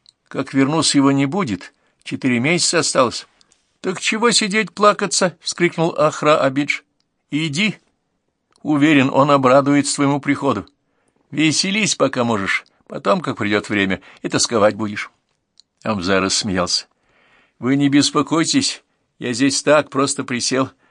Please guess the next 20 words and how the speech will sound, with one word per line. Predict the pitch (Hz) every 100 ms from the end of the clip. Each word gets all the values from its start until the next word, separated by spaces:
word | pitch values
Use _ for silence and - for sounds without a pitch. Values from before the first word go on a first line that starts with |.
| _
Мы | 139
скоро | - 123 127
рыбачить | 110 120 123 135 -
пойдём, | 135 117 113 95 _ _ -
пока | 135 120
тут | 123 135
подожду». | 135 123 98 104 - _ _ _ _ _ _ _ _ _ _ _
«Ну, | - 104 196 220 220 -
раз | 160 202 170
у | 170
тебя | 151 160 170
есть | 165 160 160
свободная | 151 143 156 139 147
минутка, | 143 175 196 - - _ _ _ _ _ _ -
пойдём | - 180 190
со | - 107
мной. | 87 82 _ _ _ _ _ _ _ -
Нечего | 175 139 135 127
сиднем | - 131 107 107
сидеть | - 107 98